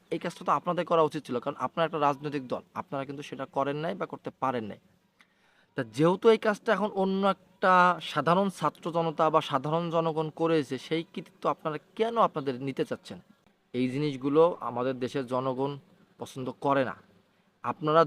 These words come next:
দুটা রাজনৈতিক দলই এক, অন্যের ঘাড়ে কাঁঠাল ভেঙে খেতে চান। কেন? কেন আপনাদের এই মন মানসিকতা? আপনারা এখন তো নতুন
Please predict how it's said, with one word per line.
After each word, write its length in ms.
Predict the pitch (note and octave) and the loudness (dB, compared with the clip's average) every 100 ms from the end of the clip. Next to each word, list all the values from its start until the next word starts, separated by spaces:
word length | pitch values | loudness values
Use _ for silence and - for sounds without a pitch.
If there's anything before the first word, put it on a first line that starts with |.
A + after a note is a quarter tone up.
| A#2+ | 2
দুটা 180 | C#3+ E3+ | 0 4
রাজনৈতিক 420 | D#3+ C#3+ D#3+ D#3 D3 | 4 4 -4 -2 0
দলই 220 | D3 E3 - - A#2 | 0 0 -6 -8 -8
এক, 60 | - _ _ _ _ _ _ _ _ | -10 _ _ _ _ _ _ _ _
অন্যের 340 | D#3+ E3 F3 F3 C3 | 0 2 4 2 2
ঘাড়ে 160 | C#3 E3 | 2 2
কাঁঠাল 240 | D#3 C#3 C#3+ | 2 0 -2
ভেঙে 160 | C#3 C#3 | -2 -4
খেতে 180 | B2 A#2 - | -6 -8 -10
চান। 120 | - _ _ _ _ _ | -16 _ _ _ _ _
কেন? 160 | E3 C3+ F#2+ _ _ _ _ _ _ _ _ _ _ | -4 -4 -8 _ _ _ _ _ _ _ _ _ _
কেন 160 | - F#3 F3+ | -2 2 2
আপনাদের 300 | D3+ D3+ C#3+ C#3 | 2 0 0 2
এই 100 | C3 A#2+ B2 _ C3+ | 2 0 -6 _ -4
মন 120 | C#3 C#3 | -2 -2
মানসিকতা? 460 | B2+ - - A2 D2 _ _ _ _ A#2+ | -4 -6 -12 -12 -16 _ _ _ _ -10
আপনারা 280 | - D#3+ E3+ D#3+ | -2 4 6 4
এখন 200 | - F3 E3 | 2 -4 0
তো 80 | F#3+ F#3 F3+ _ _ _ _ _ _ _ _ _ _ _ | 2 2 0 _ _ _ _ _ _ _ _ _ _ _
নতুন 260 | D3+ F#3 | -4 0